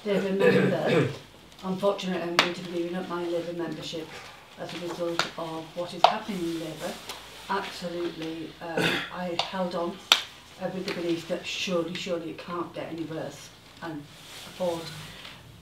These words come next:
S-, Fabian, you've just said that there's division, division in Leeds and we need to be talking about, um, to each other, et cetera. Yeah,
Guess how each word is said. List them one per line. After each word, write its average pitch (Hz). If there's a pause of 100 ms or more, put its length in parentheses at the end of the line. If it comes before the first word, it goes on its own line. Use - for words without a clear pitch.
(200)
S-, - (100)
Fabian, 240
you've 185
just 269
said 156 (560)
that 170 (440)
there's 190
division, 196 (220)
division 190
in 175
Leeds 165
and 165
we 170
need 170
to -
be 170
talking 170
about, 160 (480)
um, 170 (380)
to 196
each 175
other, 160
et 156
cetera. 156 (1300)
Yeah, 247